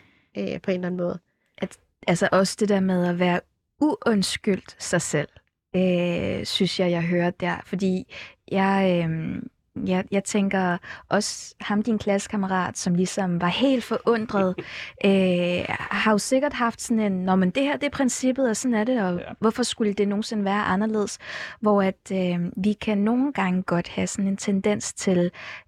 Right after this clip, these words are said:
Speaker 2: øh, at være sådan lidt undskyldende over for vores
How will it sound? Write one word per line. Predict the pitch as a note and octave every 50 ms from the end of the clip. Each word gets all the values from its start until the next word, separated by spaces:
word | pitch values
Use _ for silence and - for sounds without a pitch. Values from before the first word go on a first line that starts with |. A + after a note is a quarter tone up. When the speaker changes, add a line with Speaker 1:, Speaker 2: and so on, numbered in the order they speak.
| _ _
Speaker 2:
øh, | F#3+ F#3+ F3+ F3+ F3 E3+ E3+ E3 E3+ - -
at | F#3 F#3+ F#3
være | F#3 F#3+ G3
sådan | - - A3+ G#3+
lidt | G#3+ A3+ A3+ - -
undskyldende | A3+ A3 A3 - - - - A3 G3 F#3 F3+ F3 F3+ - - _ _ _ _ _ _ _ _ _ _ _ _ _ _ _
over | - G3 F#3+ D#3+ F3+
for | F3+ - F#3
vores | F3+ F3 E3 E3+ - -